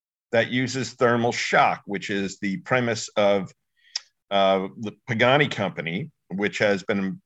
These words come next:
developing thermal shock devices for the last ten years. And thermal shock is no more than simple contrast therapy as a chiropractor or a physical therapist would use, but applied to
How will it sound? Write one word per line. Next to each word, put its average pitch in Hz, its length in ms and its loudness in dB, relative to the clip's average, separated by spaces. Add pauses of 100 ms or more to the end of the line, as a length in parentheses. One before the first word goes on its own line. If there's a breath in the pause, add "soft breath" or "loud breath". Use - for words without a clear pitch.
developing 104 560 0
thermal 101 300 -2
shock 110 400 -2
devices 90 480 -8
for - 100 -8
the 90 80 -6
last 90 340 -4
ten 90 280 -4
years. 80 480 -8 (400)
And 110 120 -4
thermal 202 280 2
shock 135 400 2
is 90 180 -8
no 104 160 -4
more 110 240 0
than 87 280 -6 (280)
simple 123 460 0
contrast 117 640 -2
therapy 87 520 -6 (480 soft breath)
as 95 380 0
a 90 140 -2
chiropractor 98 720 0
or 98 80 0
a 90 60 -4
physical 92 420 -6
therapist 92 480 -2
would 85 120 -8
use, 92 240 -6
but 104 160 -2
applied 95 460 -2 (160)
to 87 320 -6